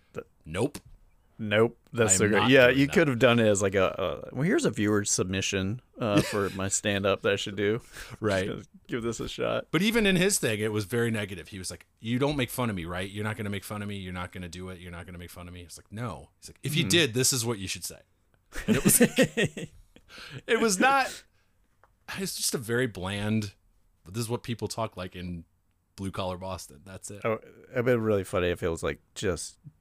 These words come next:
Speaker 1: deeply confessional. Just,
Speaker 2: <laughs>
Speaker 1: this, just sort of like, "Hey, uh, how many micro penises we got in the audience? Huh? Anybody? Anybody else?"
Speaker 2: "I know it's me. There's
Speaker 1: <laughs> I
Speaker 2: one."
Speaker 1: Right?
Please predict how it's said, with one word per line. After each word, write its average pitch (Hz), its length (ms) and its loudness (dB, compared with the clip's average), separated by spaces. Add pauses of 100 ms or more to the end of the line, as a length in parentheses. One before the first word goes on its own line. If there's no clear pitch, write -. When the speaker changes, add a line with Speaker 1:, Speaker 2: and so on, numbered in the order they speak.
Speaker 1:
deeply 87 560 -2
confessional. - 960 -8
Just, - 580 -2 (100)
Speaker 2:
<laughs> 147 100 -10
Speaker 1:
this, 117 340 0
just - 200 2
sort 131 160 2
of 104 120 0
like, 98 180 2 (420)
"Hey, 349 160 8
uh, 285 140 8 (200)
how 349 120 10
many 320 200 8
micro 240 360 10
penises 139 520 6
we 113 120 8
got 113 140 8
in 107 60 4
the 110 80 6
audience? 90 460 2
Huh? 233 200 6 (120)
Anybody? 302 540 6
Anybody 254 320 2
else?" 359 260 2 (960)
Speaker 2:
"I 131 120 0
know 254 180 6
it's 294 160 2
me. 285 560 4 (540)
There's 202 340 6
Speaker 1:
<laughs> - 0 -
I 180 40 2
Speaker 2:
one." 269 640 4 (200)
Speaker 1:
Right? 254 400 8